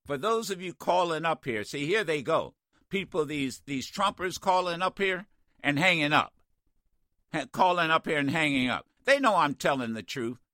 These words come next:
They know this is dangerous. They know that they, they, they, I mean, they, these, the, uh, you are a fool if you can't understand the danger. What did he say? What, uh, you got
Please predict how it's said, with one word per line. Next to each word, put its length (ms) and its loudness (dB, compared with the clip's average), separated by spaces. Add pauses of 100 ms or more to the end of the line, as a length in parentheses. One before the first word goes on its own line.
(200)
They 240 2
know 180 4
this 240 -4
is 160 -6
dangerous. 720 -4 (340)
They 220 2
know 240 4
that 320 0
they, 200 2
they, 340 0
they, 240 0 (120)
I 120 2
mean, 400 -6
they, 200 -2
these, 440 -4
the, 200 -6 (120)
uh, 100 6
you 200 -2
are 220 6
a 180 0
fool 680 -2 (720)
if 200 0
you 180 -2
can't 400 -2
understand 760 -2
the 120 -2
danger. 760 0 (260)
What 200 4
did 60 -10
he 100 -6
say? 340 2 (480)
What, 260 0
uh, 140 0
you 160 -8
got 280 4